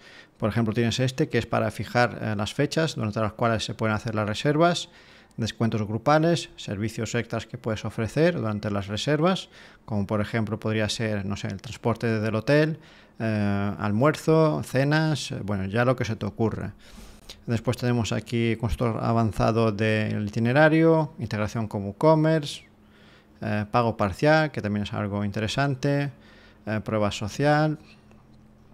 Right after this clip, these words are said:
el constructor de formularios. Aquí hay uno que es para descargar archivos.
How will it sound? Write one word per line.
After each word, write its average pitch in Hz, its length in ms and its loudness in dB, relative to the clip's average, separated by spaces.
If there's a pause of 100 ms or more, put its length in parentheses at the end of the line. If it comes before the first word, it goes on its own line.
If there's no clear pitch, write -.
(360)
el 113 240 0
constructor 113 440 0
de 107 80 4
formularios. 139 1040 4 (800)
Aquí 117 420 0
hay 117 100 4
uno 113 160 2
que 117 100 -2
es - 40 -2
para 117 220 4
descargar 110 420 2
archivos. 143 720 2